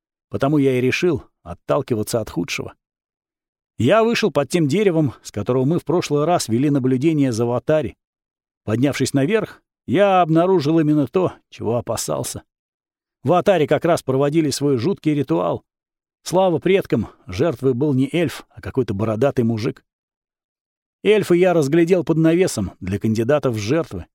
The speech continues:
Он и ещё один человек с ужасом наблюдали за действиями шамана. Честно говоря, ситуация сложилась не из лучших. Во-первых, попытка спасения эльфа могла стоить жизни мне самому.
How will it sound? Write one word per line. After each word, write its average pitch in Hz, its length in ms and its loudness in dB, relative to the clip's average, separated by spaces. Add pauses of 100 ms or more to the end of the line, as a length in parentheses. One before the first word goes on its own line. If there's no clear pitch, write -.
(500)
Он 196 300 2 (100)
и - 80 -8
ещё 107 340 0
один 156 220 0
человек 147 600 -2 (160)
с - 220 -8
ужасом 160 400 0
наблюдали 143 640 0 (140)
за 90 200 -6
действиями 113 520 -2
шамана. 113 580 -4 (920)
Честно 226 320 2
говоря, 170 500 2 (160)
ситуация 143 580 -2
сложилась 123 500 -2
не 117 120 0
из 110 80 -4
лучших. - 460 -6 (680)
Во-первых, 151 720 2
попытка 143 420 0
спасения 151 500 0
эльфа 196 420 -2 (100)
могла 117 360 -2
стоить 135 300 -2
жизни 135 280 0
мне 139 220 0
самому. 190 480 -4